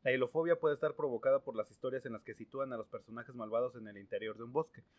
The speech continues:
Speaker 1: Puede
Speaker 2: has
Speaker 1: provo-
Speaker 2: caído de un puto mezquite, pinche citadino? Claro
Speaker 1: Sí,
Speaker 2: que no,
Speaker 1: sí,
Speaker 2: güey,
Speaker 1: sí,
Speaker 2: sí da
Speaker 1: sí,
Speaker 2: un
Speaker 1: sí,
Speaker 2: puto
Speaker 1: sí, sí,
Speaker 2: ¿Sí te has
Speaker 1: pero
Speaker 2: caído de un
Speaker 1: sí,
Speaker 2: mezquite?
Speaker 1: güey.
Speaker 2: Cuenta la anécdota.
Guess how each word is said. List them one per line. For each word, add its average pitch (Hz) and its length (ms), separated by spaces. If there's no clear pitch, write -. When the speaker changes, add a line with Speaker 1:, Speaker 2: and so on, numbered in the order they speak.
Speaker 1:
Puede 170 160
Speaker 2:
has 202 60
Speaker 1:
provo- 339 120
Speaker 2:
caído 277 200
de 254 60
un 254 100
puto 247 260
mezquite, 202 480
pinche 202 320
citadino? 170 500
Claro 156 260
Speaker 1:
Sí, 135 100
Speaker 2:
que 131 80
no, 135 120
Speaker 1:
sí, 147 60
Speaker 2:
güey, - 120
Speaker 1:
sí, 151 120
Speaker 2:
sí 147 60
da 147 80
Speaker 1:
sí, 127 120
Speaker 2:
un - 60
Speaker 1:
sí, 123 100
Speaker 2:
puto 120 80
Speaker 1:
sí, 123 140
sí, - 140
Speaker 2:
¿Sí 208 80
te 240 80
has - 60
Speaker 1:
pero - 40
Speaker 2:
caído 247 180
de 247 80
un 254 60
Speaker 1:
sí, 240 60
Speaker 2:
mezquite? 220 220
Speaker 1:
güey. 247 120
Speaker 2:
Cuenta 175 260
la 175 100
anécdota. 196 380